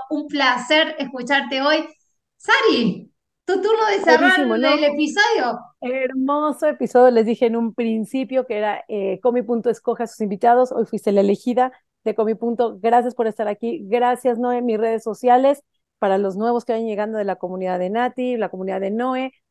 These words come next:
Speaker 2: soy Nutrición Sari, como tanto en Facebook como en Instagram, donde siempre vamos a compartir mensajes para que tengas paz con tu cuerpo, con la comida, con el ejercicio. Que de eso se trata la vida, de vivir el día de hoy.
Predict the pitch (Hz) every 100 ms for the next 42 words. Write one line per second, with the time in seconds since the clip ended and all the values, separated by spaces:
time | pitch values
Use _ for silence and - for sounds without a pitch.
0 | _ - 226 220 214 196 208 196 214 247
1 | 240 226 196 185 190 185 185 214 240 233
2 | 233 202 185 220 202 220 208 190 185 233
3 | 208 214 214 208 175 190 220 220 - _
4 | _ - 214 220 208 - 254 247 285 320
5 | _ _ _ _ - 208 196 202 - 208
6 | 208 - - 175 - - _ 190 175 180
7 | 226 220 262 262 _ _ _ _ 185 175
8 | 180 196 214 220 214 _ _ _ _ -
9 | 185 170 165 170 - 160 - 160 _ _
10 | _ - 202 202 208 208 196 - 170 165
11 | 160 165 170 _ - 185 180 196 262 _
12 | _ _ _ _ 185 175 175 160 165